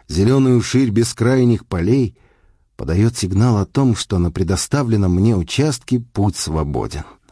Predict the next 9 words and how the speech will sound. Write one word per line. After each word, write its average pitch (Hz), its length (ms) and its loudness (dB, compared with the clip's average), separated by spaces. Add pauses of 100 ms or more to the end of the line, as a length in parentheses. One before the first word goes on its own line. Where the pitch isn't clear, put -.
(460)
И 147 80 0
тогда 214 360 2
оканчивается 123 760 0
сонный 120 480 2
покой 120 340 0
размеренной 101 640 2
по 92 140 -4
часам 80 400 -2
жизни 135 500 0